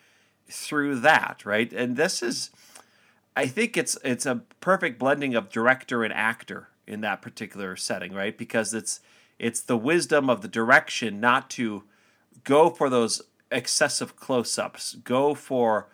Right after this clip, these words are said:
a bunch of ways of trying to accentuate or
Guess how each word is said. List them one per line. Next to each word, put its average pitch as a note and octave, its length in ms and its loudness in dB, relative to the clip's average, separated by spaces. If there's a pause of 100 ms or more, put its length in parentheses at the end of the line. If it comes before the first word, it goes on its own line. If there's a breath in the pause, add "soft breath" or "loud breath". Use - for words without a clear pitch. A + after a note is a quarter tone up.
(340 soft breath)
a G2 120 -2
bunch B2 360 4
of G#2+ 260 -2
ways A#2+ 400 -2
of G#2 100 -10
trying A#2 260 0
to G#2 80 -6
accentuate A#2 680 -6
or G2+ 260 -6